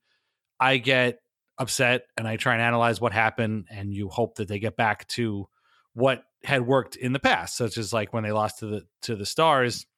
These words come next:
you know, it really bothered me. They, they had been down three nothing pretty quickly and, and looked kinda whacked out, but then they played pretty well. And now here they are, they just racked up, you know, at that point they had just had two straight wins and, and they were on their way to a third. And it's just,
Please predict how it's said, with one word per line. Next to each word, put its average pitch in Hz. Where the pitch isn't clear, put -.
you 143
know, 147
it 135
really 143
bothered 131
me. 123
They, 110
they 110
had 98
been 117
down 117
three 123
nothing 113
pretty 117
quickly 135
and, 104
and 101
looked 113
kinda 104
whacked 123
out, 123
but 123
then 131
they 127
played 123
pretty 120
well. 117
And 113
now 123
here 123
they 117
are, 120
they 117
just 107
racked 123
up, 113
you 156
know, 104
at 113
that 135
point 131
they 123
had 117
just 120
had 117
two 123
straight 117
wins 120
and, 107
and 123
they 120
were 120
on 120
their 117
way 117
to 113
a 107
third. 143
And 120
it's 117
just, -